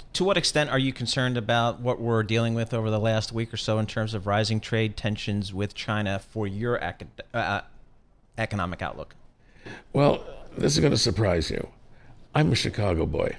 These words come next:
Speaker 2: <laughs> I went to school at the University of Chicago, economics,
Speaker 1: Yep.
Speaker 2: business school,
Speaker 1: The
Speaker 2: the
Speaker 1: best.
Speaker 2: works. What do we believe out there? Is there anything sensible to our view? We think so. We think that markets at the margin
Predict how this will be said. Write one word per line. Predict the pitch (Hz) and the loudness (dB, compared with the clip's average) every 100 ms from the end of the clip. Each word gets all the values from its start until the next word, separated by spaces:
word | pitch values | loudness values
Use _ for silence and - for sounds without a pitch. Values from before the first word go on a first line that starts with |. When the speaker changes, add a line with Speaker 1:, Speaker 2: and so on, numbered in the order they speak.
| - - - - | -12 -18 -18 -10
Speaker 2:
<laughs> | 147 - 135 - | -10 -8 -4 4
I | 131 | 6
went | 135 127 | 6 4
to | - | 2
school | - 120 113 | 4 4 6
at | 101 | 4
the | 98 | 4
University | 95 90 90 - | 4 4 4 4
of | 90 | 2
Chicago, | - 87 87 78 87 90 - | 0 0 0 0 -2 -2 -4
economics, | 85 80 95 101 92 87 | -4 -4 -4 -2 -2 -2
Speaker 1:
Yep. | 139 | 0
Speaker 2:
business | 98 104 98 | 0 0 -2
school, | - 92 87 | -2 -2 -2
Speaker 1:
The | |
Speaker 2:
the | 87 | 2
Speaker 1:
best. | 92 80 | 2 2
Speaker 2:
works. | - - - - | -2 -6 -10 -12
What | - 170 175 | 0 2 4
do | |
we | 123 117 | 6 4
believe | 82 80 98 85 | 2 2 2 2
out | 73 65 | 0 -2
there? | 85 69 - - - - | -2 -4 -6 -14 -18 -4
Is | 85 | -2
there | 85 - | 0 2
anything | 117 104 120 87 - - | 2 2 2 2 -2 -4
sensible | - - 113 135 135 143 139 - | 0 2 2 2 4 4 2 -4
to | - 113 | 0 2
our | 113 | 4
view? | 101 113 135 165 - - - - - | 4 4 4 0 -10 -18 -16 -18 0
We | 139 | 2
think | 117 151 | 4 4
so. | - 92 - - - - - | 4 2 2 -6 -14 -16 2
We | - 135 | 6 8
think | 147 | 8
that | 127 - | 8 6
markets | 120 131 - 123 - | 6 6 6 2 4
at | - 110 | 2 4
the | 101 | 2
margin | 101 120 101 113 101 | 4 2 2 2 2